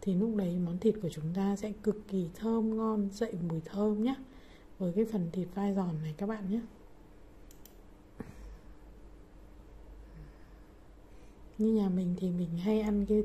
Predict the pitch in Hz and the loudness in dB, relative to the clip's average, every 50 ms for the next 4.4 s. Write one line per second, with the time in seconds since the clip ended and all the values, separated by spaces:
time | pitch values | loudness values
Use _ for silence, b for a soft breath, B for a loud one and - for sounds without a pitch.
0 | 214 208 190 185 - - 202 196 196 196 196 180 - B B B B B B B | 4 0 -2 -2 0 -2 0 0 2 2 2 0 0 B B B B B B B
1 | B - 180 160 180 175 - - 233 220 214 220 202 180 202 208 214 202 185 175 | B -6 -4 -2 -2 -4 0 2 2 2 2 2 2 4 4 4 6 4 4 4
2 | 180 208 220 240 254 254 214 - - 220 208 214 208 180 165 190 196 185 165 156 | 2 2 2 2 0 0 0 0 0 0 2 2 0 0 4 6 6 6 6 2
3 | B B B B B B - - 185 180 202 214 208 185 156 143 160 233 254 277 | B B B B B B -2 2 4 4 6 4 4 2 0 0 0 0 0 0
4 | 226 175 - - 240 247 226 208 | -2 -2 -2 -2 -4 -2 -2 -2